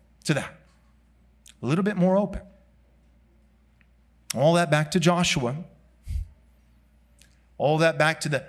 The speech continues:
how, means versus end.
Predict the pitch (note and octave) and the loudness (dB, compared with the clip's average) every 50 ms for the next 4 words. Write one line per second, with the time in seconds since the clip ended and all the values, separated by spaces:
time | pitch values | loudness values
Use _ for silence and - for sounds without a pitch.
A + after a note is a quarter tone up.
0 | - - - - D#3 F3+ F#3 F3 E3+ D3+ B2+ A#2 C3 G3 G3 E3+ - - - _ | -12 -6 -2 0 2 2 4 4 4 2 2 0 -2 -4 -6 -8 -12 -18 -20 _
1 | _ _ _ _ - C#3 E3 F#3 G3 G3 G3 F#3 F#3 F3+ D#3+ C3 C#3 E3+ E3 D#3 | _ _ _ _ -2 2 2 4 4 4 4 4 4 2 2 0 0 0 0 0
2 | - D3+ C3+ - - - F3+ F#3+ E3+ C3 G#2+ A2 C3+ F3 F#3 A3+ | -2 -4 -6 -6 -6 -2 0 0 0 0 -2 -6 -6 -6 -8 -8